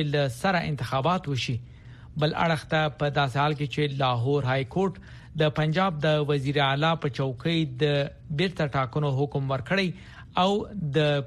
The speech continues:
پنجاب سکرټریت له اړخه د اسمبلې غونډه رابلل شوې ده. د تحریک انصاف او مسلم لیگ قاف ګوندونو د لاهور های کورټ دغه پریکړه په سپریم کورټ کې د چیلنج کولو او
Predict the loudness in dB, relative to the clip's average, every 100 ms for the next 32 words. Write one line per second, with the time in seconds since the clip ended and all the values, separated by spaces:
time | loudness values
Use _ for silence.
0 | -2 -2 2 2 2 -2 -2 -2 -2 -2
1 | -2 0 -2 -2 0 0 0 -2 0 0
2 | 0 -2 0 0 0 0 0 0 0 0
3 | 0 -2 -2 0 2 2 0 -4 -18 -18
4 | -2 0 2 2 0 0 0 -2 0 0
5 | 2 0 0 -2 -2 -2 0 0 -4 -10
6 | -10 0 2 2 0 -2 0 0 2 0
7 | -2 -4 0 2 4 2 2 2 2 -2
8 | 0 0 0 -2 0 0 0 0 0 -2
9 | -4 -6 -18 -8 -4 -2 -2 0 0 0
10 | 0 -2 -2 0 0 0 0 -2 -2 0
11 | 2 2 2